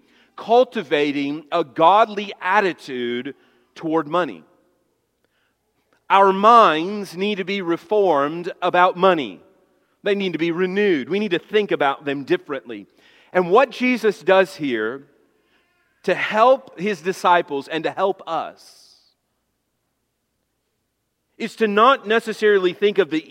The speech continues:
evil of money, but the utility of it. To think of the utility of money in light of eternity. And so what Jesus does is he takes money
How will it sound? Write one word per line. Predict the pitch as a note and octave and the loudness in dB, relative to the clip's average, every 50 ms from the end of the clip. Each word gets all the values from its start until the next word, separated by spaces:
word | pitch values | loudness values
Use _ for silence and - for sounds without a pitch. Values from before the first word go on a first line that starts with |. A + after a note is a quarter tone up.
| G3+ | -8
evil | G#3+ B3 C#4+ C#4+ B3 F3 D#3 D3 C#3 | -4 -2 -2 -2 -2 -4 -6 -6 -4
of | C3 A#2+ A2 A#2+ | -4 -6 -6 -8
money, | A#2 A2 G#2+ G#2+ A2 C3+ E3 F3+ _ _ _ _ _ _ _ _ _ _ _ _ _ _ _ | -8 -8 -8 -8 -10 -12 -14 -18 _ _ _ _ _ _ _ _ _ _ _ _ _ _ _
but | D3+ D#3 G#3 G#3+ - | -2 0 0 0 0
the | - G3 | -2 -8
utility | F#3 F3+ G3+ G3 - - B3+ C#4 C4+ B3 - - - E3+ C#3 A#2 | -6 -6 -8 -8 -10 -8 -4 -2 -2 -2 -2 -4 -6 -10 -8 -8
of | G#2 F#2+ E2 D#2 | -8 -10 -12 -14
it. | B1+ - _ _ _ _ _ _ _ _ _ _ _ _ _ _ _ _ _ _ _ _ _ _ _ _ _ _ _ _ _ _ _ _ | -20 -20 _ _ _ _ _ _ _ _ _ _ _ _ _ _ _ _ _ _ _ _ _ _ _ _ _ _ _ _ _ _ _ _
To | - G#3 | -12 -10
think | - - B3+ B3+ G#3+ | -6 -4 -4 -2 0
of | B3 G3 | -2 -2
the | F#3+ A3 | -2 -4
utility | G3 F3+ G3+ G#3 - - - - B3+ C4 C4 C#4+ C#4 C#4 - C4 C4 B3 G#3+ | -8 -8 -8 -8 -10 -10 -8 -4 -4 -2 -2 -2 -4 -4 -6 -8 -8 -6 -2
of | G3 G#3 G3+ D#3+ D#3+ | 0 0 0 0 -4
money | E3 E3+ F#3+ G3+ G3 E3+ D3 B2+ B2 B2 C3+ C#3 - _ - _ - | -4 0 2 2 2 2 0 -4 -6 -8 -8 -10 -12 _ -20 _ -6
in | G3+ G3+ F#3 F3 | -2 -2 0 0
light | E3 D#3+ E3+ G3 G3 G#3 A#3 B3+ C4 - | 0 2 4 6 6 6 6 4 0 -4
of | - - G#3 G#3+ G3 F3 D3+ C3+ C3 C3 C#3 C#3 - - | -6 -2 2 2 4 4 4 2 2 -2 -4 -6 -12 -20
eternity. | E3+ D3 - - - F#3+ F3+ D#3 C3+ G#2+ - _ - D2 B1+ _ _ _ _ _ _ _ _ _ _ _ _ _ _ _ _ _ _ _ _ _ _ _ _ _ | -20 -20 -20 -16 -10 -8 -8 -8 -8 -10 -12 _ -20 -20 -20 _ _ _ _ _ _ _ _ _ _ _ _ _ _ _ _ _ _ _ _ _ _ _ _ _
And | G3+ G3 | -8 -2
so | - G#3+ | 2 4
what | F#3+ G#3 A3+ G#3 | 4 4 2 0
Jesus | - G3 A#3 C4 C#4 A#3+ B3+ C4+ F#3+ F3 | -2 -6 -6 -4 -4 -4 -6 -8 -10 -6
does | D#3 F#3+ A#3 A3 G3+ F3 - | 0 4 6 6 6 4 2
is | F3+ D#3+ | -4 -12
he | - F3 E3 | -14 -14 -16
takes | - - A3+ A#3+ A#3+ A3+ - - - E3 | -12 -6 -4 -4 -4 -4 -6 -16 -20 -18
money | D3+ D3+ E3 F3+ G#3 A#3 A#3 F#3 B2+ G#2 F#2+ G2 A2+ C#3+ E3 | -16 -12 -8 -4 -2 -2 -2 -4 -6 -10 -14 -14 -16 -18 -20